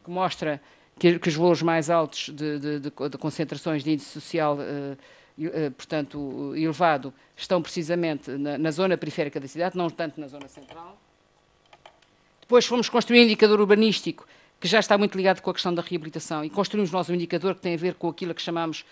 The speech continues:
taxa de esforço de recuperação dos edifícios, concentração de alojamentos vagos e idade média dos edifícios. Evidentemente que o indicador podia ter sido construído de outra maneira, isto é subjetivo, mas, mas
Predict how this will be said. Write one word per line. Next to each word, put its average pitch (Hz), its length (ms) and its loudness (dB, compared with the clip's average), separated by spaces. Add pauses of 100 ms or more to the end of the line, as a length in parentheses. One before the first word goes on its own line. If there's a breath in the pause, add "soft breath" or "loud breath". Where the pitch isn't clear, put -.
(280 soft breath)
taxa 202 300 2
de 185 80 -6
esforço - 260 0
de - 60 -14
recuperação 175 400 -6
dos - 100 -8
edifícios, - 580 -8 (360 soft breath)
concentração 196 580 -2
de 185 80 -2
alojamentos 175 460 -6
vagos 156 420 -4 (260 soft breath)
e 190 60 -2
idade 175 260 4
média 170 240 0
dos 139 80 -10
edifícios. - 600 -10 (320 soft breath)
Evidentemente 175 480 0
que - 80 -12
o 175 60 2
indicador 170 380 2
podia 160 180 -4
ter 170 140 -2
sido 165 180 -6
construído 165 360 -2
de 160 40 0
outra 156 180 -2
maneira, 156 320 0
isto 208 200 -4
é 151 160 2
subjetivo, 160 680 -4
mas, 151 220 -4
mas 139 260 -4